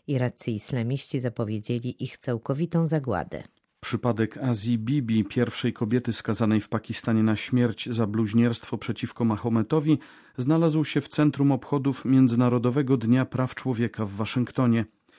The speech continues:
Speaker 2: Jest on obchodzony corocznie dziesiątego grudnia, w rocznicę podpisania przez O N Z Powszechnej Deklaracji Praw Człowieka.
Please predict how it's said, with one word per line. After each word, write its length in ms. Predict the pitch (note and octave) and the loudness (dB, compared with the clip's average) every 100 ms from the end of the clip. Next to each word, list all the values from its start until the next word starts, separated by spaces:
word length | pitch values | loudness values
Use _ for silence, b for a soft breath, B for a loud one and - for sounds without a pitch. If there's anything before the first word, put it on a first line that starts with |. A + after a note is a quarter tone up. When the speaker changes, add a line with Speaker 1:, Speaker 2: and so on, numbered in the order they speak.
| b b | b b
Speaker 2:
Jest 180 | B2+ - | -8 -2
on 80 | B2 | 0
obchodzony 520 | B2 - B2 B2 B2+ | 0 -2 -2 2 2
corocznie 560 | A#2+ B2 C3 - B2+ A#2 | 2 0 -2 0 0 0
dziesiątego 540 | A#2+ - A#2+ C3+ A#2+ | 0 2 2 2 0
grudnia, 500 | G2+ B2 C3+ A#2+ A2 B B B A2 | 2 2 4 4 4 B B B -4
w 80 | |
rocznicę 460 | A#2 B2+ - C#3+ C#3+ | -2 -2 0 0 2
podpisania 600 | C3 C3 A#2 - B2+ A#2+ | -2 -4 -4 0 2 2
przez 300 | - A#2+ G#2 | 0 -4 0
O 100 | A#2 | 2
N 120 | A#2 | 2
Z 340 | G#2+ C3+ C3 - | 2 0 -2 -8
Powszechnej 580 | B2+ - D#3 - C#3 | -8 -4 -4 0 0
Deklaracji 600 | B2 A#2+ B2+ A2 F#2+ - | 0 0 0 -2 -2 -4
Praw 220 | G2+ G2 - | -4 -4 -4
Człowieka. 580 | A#2+ A2 G2+ - G2 | -4 0 -2 0 -4